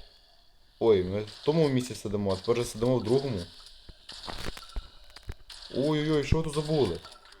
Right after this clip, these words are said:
Ладно, зараз, зараз ми тебе прихлопнемо. Да, дивіться, це вже якесь, блін, нове місце. Ну, нормально. Так.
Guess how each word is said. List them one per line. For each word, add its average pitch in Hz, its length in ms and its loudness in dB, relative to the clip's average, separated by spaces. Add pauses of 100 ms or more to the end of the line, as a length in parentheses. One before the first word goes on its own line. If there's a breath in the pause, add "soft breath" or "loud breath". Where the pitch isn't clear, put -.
(1040 loud breath)
Ладно, 92 280 0
зараз, 101 360 -2
зараз 107 200 2
ми 95 60 -6
тебе 95 100 0
прихлопнемо. 90 560 -2 (840)
Да, 123 160 4
дивіться, 123 320 0
це 110 80 4
вже 107 100 2
якесь, 110 200 -2
блін, 107 260 -2
нове 110 180 2
місце. 107 340 -6 (1500)
Ну, 80 140 0
нормально. 87 380 0 (1400)
Так. 87 440 -4